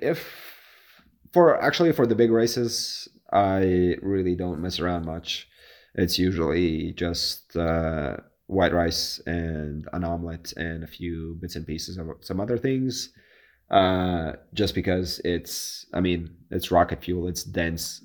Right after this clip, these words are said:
calorie dense, carb dense, uh, foods that don't make your stomach digest them too long, and you have the energy when you need it.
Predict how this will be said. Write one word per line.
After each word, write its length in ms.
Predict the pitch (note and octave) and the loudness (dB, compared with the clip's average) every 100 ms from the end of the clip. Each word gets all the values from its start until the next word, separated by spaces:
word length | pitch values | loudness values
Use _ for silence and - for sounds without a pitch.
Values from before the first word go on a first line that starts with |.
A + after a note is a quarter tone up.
| - | 0
calorie 420 | B2 A2+ A2 G2 | 4 4 4 2
dense, 460 | F#2 F2+ F2 - | 0 -2 -2 -4
carb 340 | - G#2 F#2+ E2+ | -4 -2 0 -2
dense, 500 | E2+ E2+ E2+ - - - - - - - - - - | -4 -6 -6 -8 -8 -18 -20 -20 -20 -20 -20 -20 -2
uh, 380 | E2+ F2 F2 E2+ | 2 4 4 0
foods 500 | D#2 - G2 F2+ F2 | -2 -2 0 2 0
that 160 | E2+ E2 | -2 -2
don't 680 | E2+ E2+ E2 D#2+ - - - | -2 -4 -6 -8 -10 -10 -14
make 280 | - E2+ D#2+ | -6 -4 -2
your 80 | D#2+ | -4
stomach 400 | - D#2 D2+ C#2+ - - - | -4 -6 -6 -8 -12 -20 -18
digest 380 | - D2 D#2 - | -8 -6 -6 -8
them 100 | D#2+ | -8
too 140 | D#2+ | -8
long, 420 | F2 F#2+ E2 E2 D2+ | -6 -4 -4 -4 -6
and 260 | C#2+ C#2+ - - | -8 -10 -14 -10
you 100 | F2 | -8
have 220 | D#2 D2+ | -6 -6
the 100 | - | -8
energy 320 | D#2 D2+ D2+ D2 | -8 -10 -10 -10
when 180 | D2 | -10
you 80 | D2+ | -10
need 200 | D#2+ F2 | -6 -4
it. 240 | B2+ - | -4 -8